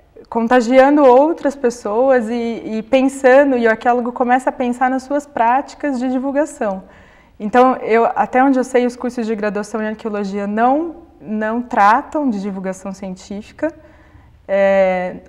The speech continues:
os de mestrado, eu também, é, eu acho que não. Eu, eu cursei uma disciplina de mestrado, de mestrado em arqueologia,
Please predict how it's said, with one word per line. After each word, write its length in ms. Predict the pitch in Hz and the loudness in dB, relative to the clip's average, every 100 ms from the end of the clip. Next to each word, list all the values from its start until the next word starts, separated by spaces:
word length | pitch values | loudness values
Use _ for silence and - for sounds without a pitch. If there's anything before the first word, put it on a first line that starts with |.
| - | -6
os 160 | 220 | -4
de 80 | 196 | -2
mestrado, 760 | 226 226 226 220 214 190 196 185 - | -2 -2 2 4 4 0 -6 -10 -12
eu 140 | - 190 | -10 -8
também, 600 | 208 202 214 233 254 240 | -6 -4 -2 -2 -2 -4
é, 680 | - 196 190 185 180 - - - | -4 -4 -2 -2 -4 -6 -12 -12
eu 280 | 190 190 | -8 -2
acho 200 | 196 190 | -2 -4
que 120 | - 214 | -6 -6
não. 340 | 196 208 254 | 0 0 2
Eu, 120 | 247 | 0
eu 180 | 220 202 | -2 -6
cursei 440 | - 220 - 233 | -6 -10 -2 -2
uma 140 | 226 208 | 0 -4
disciplina 720 | 208 - 202 202 226 262 226 | -6 -12 -12 -6 -4 -2 -2
de 160 | 190 185 | -4 -6
mestrado, 800 | 208 208 - 202 202 190 185 175 | -6 -8 -6 -4 -2 -4 -10 -12
de 520 | 185 196 190 185 180 - - | -10 -10 -10 -10 -12 -18 -12
mestrado 500 | 196 208 240 226 220 | -8 -6 0 0 0
em 60 | |
arqueologia, 760 | 202 202 190 185 180 202 262 | -4 -8 -8 -8 -8 -6 -6